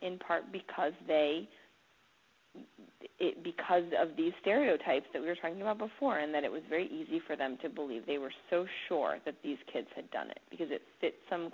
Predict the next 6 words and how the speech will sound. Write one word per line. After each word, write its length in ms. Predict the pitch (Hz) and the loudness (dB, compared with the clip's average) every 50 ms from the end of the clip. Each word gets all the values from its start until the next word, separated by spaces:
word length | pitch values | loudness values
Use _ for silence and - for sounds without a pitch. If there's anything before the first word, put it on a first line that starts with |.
| - - | -8 -6
kind 320 | - 143 151 151 156 151 151 | -4 -4 -4 -4 -4 -4 -2
of 300 | - 139 143 139 127 131 - - - - - - - - - - _ _ _ _ | 2 2 2 2 2 0 -6 -12 -18 -20 -20 -20 -20 -20 -20 -20 _ _ _ _
profile 640 | - - 175 170 170 - - 104 80 76 80 82 - - - - | -4 -2 -2 -2 -2 0 0 0 0 0 0 -2 -4 -6 -8 -6
that 140 | - 143 143 - | -6 -6 -4 -2
they 360 | - 123 117 113 104 127 120 - - | -2 -2 0 -2 -2 -6 -8 -6 -4
believed. 460 | 165 185 208 196 147 - - - - | -2 -2 0 -2 -4 -6 -8 -14 -20